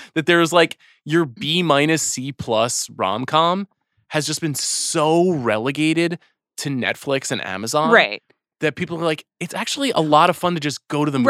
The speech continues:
Speaker 2: Right.
Speaker 1: and watch a movie like this."
Speaker 2: But when they are put on Netflix or Amazon, they are pared back. And so you don't get the set pieces that you get in this movie, which include, and as you noted,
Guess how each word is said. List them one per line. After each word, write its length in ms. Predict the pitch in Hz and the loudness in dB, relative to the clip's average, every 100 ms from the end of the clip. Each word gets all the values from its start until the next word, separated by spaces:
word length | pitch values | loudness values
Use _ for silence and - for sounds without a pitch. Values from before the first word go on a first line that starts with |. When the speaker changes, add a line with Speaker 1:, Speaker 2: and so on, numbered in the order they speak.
| 180 | 2
Speaker 2:
Right. 60 | 131 | 2
Speaker 1:
and 80 | 110 | 0
watch 200 | 110 113 | 0 0
a 40 | |
movie 220 | 98 101 | -6 -4
like 160 | 127 156 | -2 -2
this." 300 | 196 220 - | -2 -4 -2
Speaker 2:
But 180 | 294 285 | -2 -2
when 640 | 196 202 240 269 277 233 | -4 2 4 4 2 -2
they 240 | 202 220 214 | 2 4 6
are 440 | 202 202 202 196 _ _ _ | 8 6 4 0 _ _ _
put 240 | - 214 | 0 4
on 140 | 202 196 | 4 4
Netflix 920 | 175 175 - 170 180 - - - - _ - | 4 2 0 -2 -2 -8 -12 -14 -18 _ -10
or 500 | 185 175 160 165 160 | -4 0 2 0 2
Amazon, 840 | 170 165 170 175 160 143 143 160 175 _ _ _ _ 185 | 0 0 -2 0 2 2 0 -6 -12 _ _ _ _ 4
they 160 | 202 | 6
are 200 | 196 208 | 8 6
pared 360 | 220 220 185 180 | 4 2 2 4
back. 300 | 143 117 - - | 4 4 0 -6
And 180 | 202 196 | -4 -4
so 240 | - 190 | -2 0
you 280 | 190 185 165 - | 0 -4 -6 0
don't 340 | 185 185 - - - | 2 2 -2 -10 0
get 360 | 180 170 147 _ _ _ _ _ _ _ _ - | 2 4 0 _ _ _ _ _ _ _ _ -12
the 140 | 190 | -8
set 280 | - 175 - | 0 0 0
pieces 840 | 196 180 - 143 151 185 - - - | -8 -8 -4 -2 -2 -6 -10 -12 -2
that 160 | 196 180 | 0 0
you 120 | 190 | -2
get 360 | 196 339 185 - | 2 4 4 2
in 200 | 208 208 | -2 -2
this 180 | 208 - | -4 -4
movie, 320 | 254 185 175 | -4 -2 -2
which 220 | 214 214 | -2 -2
include, 420 | 220 - 214 196 | -4 2 4 4
and 180 | 160 185 | 4 2
as 160 | 185 185 | 0 -4
you 100 | 185 | -2
noted, 420 | 175 175 165 160 | -2 0 0 -2